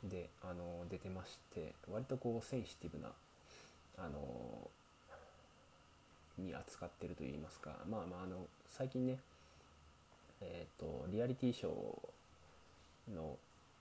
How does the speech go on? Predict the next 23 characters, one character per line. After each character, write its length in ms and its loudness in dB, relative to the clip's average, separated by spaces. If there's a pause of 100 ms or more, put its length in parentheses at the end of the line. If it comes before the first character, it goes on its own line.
(320)
あ 60 -6
の 60 -4
ー、 60 -4 (1300)
何 140 -2
で 80 -4
す 80 -12
か、 180 0 (460)
え 260 -2
ー、 60 0
問 180 2
題 160 0
と 80 -4
い 100 0
う 60 -2
か、 160 -2 (120)
が 120 0
あ 60 -2
り 100 2
ま 140 -2
し 100 -10
て、 300 2 (640)
あ 120 -2
の 0 -